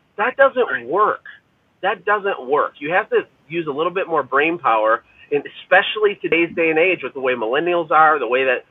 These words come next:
the economy is crushing right now, right? So there's not a,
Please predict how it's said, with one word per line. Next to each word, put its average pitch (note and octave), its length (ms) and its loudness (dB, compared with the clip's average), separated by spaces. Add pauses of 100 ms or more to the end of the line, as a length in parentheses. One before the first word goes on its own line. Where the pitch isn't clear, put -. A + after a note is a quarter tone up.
the B2+ 80 -6
economy G3 400 2
is G2+ 180 -6
crushing - 540 -2
right F2 240 -6
now, D2+ 300 -6
right? C3+ 260 -2 (320)
So C#3+ 120 0
there's C3 280 -2
not C#3+ 180 4
a, E3+ 60 2